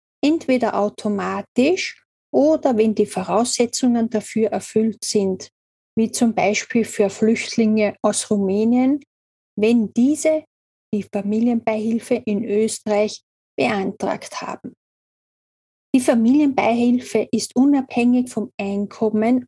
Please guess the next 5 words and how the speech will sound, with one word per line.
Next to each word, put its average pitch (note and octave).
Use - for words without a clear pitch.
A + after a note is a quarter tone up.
oder C4
der B3+
Beschäftigung B3+
der C4+
Eltern C#4+